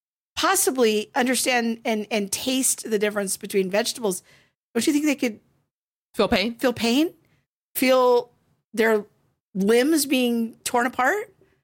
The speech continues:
Speaker 1: I mean, have they not connected these dots?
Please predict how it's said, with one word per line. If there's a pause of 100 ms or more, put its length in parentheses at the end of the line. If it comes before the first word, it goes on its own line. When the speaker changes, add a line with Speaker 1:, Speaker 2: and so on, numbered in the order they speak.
(300)
Speaker 1:
I
mean, (1900)
have
they
not
connected
these
dots?